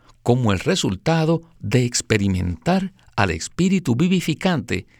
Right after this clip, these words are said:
que vive y opera en nosotros. En segunda Corintios tres nueve, Pablo dice que el ministerio de la justicia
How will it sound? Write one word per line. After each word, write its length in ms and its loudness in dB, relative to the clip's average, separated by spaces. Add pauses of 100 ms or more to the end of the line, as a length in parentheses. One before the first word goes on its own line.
(240)
que 220 -2
vive 480 2
y 100 2
opera 500 2
en 120 0
nosotros. 720 -6 (760)
En 160 2
segunda 460 2
Corintios 520 0
tres 280 -2
nueve, 400 0 (160)
Pablo 260 0
dice 460 0 (320)
que 100 2
el 60 4
ministerio 720 0
de 120 2
la 60 0
justicia 800 -2